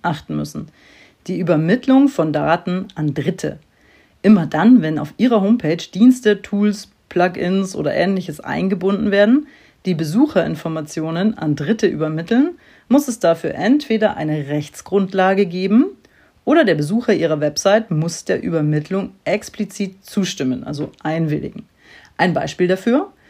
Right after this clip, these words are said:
Sie haben auf YouTube interessante Videos hochgeladen, die Sie auch in Ihrer Homepage einbinden möchten. Dafür nutzen Sie den Videoplayer von YouTube,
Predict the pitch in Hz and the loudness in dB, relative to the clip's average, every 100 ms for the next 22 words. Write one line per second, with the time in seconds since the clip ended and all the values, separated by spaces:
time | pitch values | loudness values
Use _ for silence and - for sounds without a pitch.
0 | _ _ - 202 247 - - - 180 302 | _ _ 2 4 4 2 -4 0 4 4
1 | 294 254 247 226 - 214 214 - 185 175 | 6 4 4 2 2 0 2 -2 -4 -2
2 | 156 214 220 214 208 214 202 180 170 175 | 0 2 2 0 -2 0 0 2 2 2
3 | 185 175 165 160 - 151 147 135 147 160 | -2 -4 -6 -4 -2 -2 -2 -6 -6 -8
4 | 139 139 170 165 - - 160 180 160 151 | -8 -6 -4 -6 -8 -6 -4 -2 0 -2
5 | - 139 - - - - _ - _ - | -4 -8 -10 -12 -14 -16 _ -20 _ -2
6 | 185 226 208 185 180 185 160 156 160 190 | 2 2 2 0 -4 -4 -6 -6 -4 -2
7 | 220 190 - 175 175 170 - - 196 226 | 0 -2 0 2 4 2 -2 -8 -4 0
8 | 269 320 | 0 0